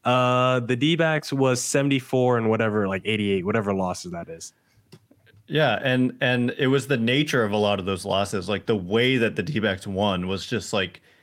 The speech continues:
Speaker 2: athleticism and speed, and just the Giants had no answer for it when they were getting beat.
Speaker 1: And I
Speaker 2: I
Speaker 1: did
Speaker 2: think towards
Speaker 1: forget
Speaker 2: the end of the, I think the Giants swept in the end of the season, and so it was, the D-backs had a much,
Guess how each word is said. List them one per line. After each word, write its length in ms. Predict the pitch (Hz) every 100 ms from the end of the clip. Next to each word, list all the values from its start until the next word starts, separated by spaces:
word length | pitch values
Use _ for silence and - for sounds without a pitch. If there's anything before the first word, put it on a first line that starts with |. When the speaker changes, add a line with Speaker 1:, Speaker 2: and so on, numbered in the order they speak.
| _ _ -
Speaker 2:
athleticism 880 | 107 95 101 107 104 - 107 95 92
and 100 | 85
speed, 440 | - 117 90 82 - -
and 180 | 104
just 180 | 98 104
the 80 | 104
Giants 320 | 92 104 101
had 140 | 110 98
no 200 | 101 92
answer 300 | 92 92 101
for 220 | - 98
it 100 | -
when 220 | 107 107
they 100 | 104
were 120 | 92
getting 260 | 92 92 90
beat. 260 | 90 90 - _ _ _ _ _ - -
Speaker 1:
And 140 | 135
I 60 | 151
Speaker 2:
I 20 |
Speaker 1:
did 80 | 156
Speaker 2:
think 240 | 190 185
towards 220 | 196 196
Speaker 1:
forget 80 | 170
Speaker 2:
the 40 |
end 140 | 147 147
of 60 |
the, 140 | 143 151
I 60 |
think 180 | 147 196
the 60 | 190
Giants 300 | 156 156 -
swept 540 | - 113 123 120 -
in 180 | - 107
the 260 | 104 98 113
end 220 | 113 113
of 60 |
the 60 | 95
season, 480 | - 104 101 90 87
and 200 | 104 98
so 160 | 110
it 100 | 95
was, 600 | 104 107 113 110 90 - - _ _ _ _ -
the 140 | 113
D-backs 380 | 104 123 117 107
had 140 | 113
a 40 | 95
much, 340 | 95 98 -